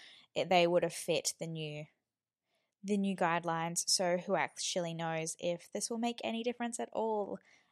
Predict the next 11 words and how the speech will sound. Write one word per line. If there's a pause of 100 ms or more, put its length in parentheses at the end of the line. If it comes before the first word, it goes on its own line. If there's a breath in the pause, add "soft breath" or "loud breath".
I
guess
we'll
have
to
stay
tuned
to
find
out. (680 soft breath)
But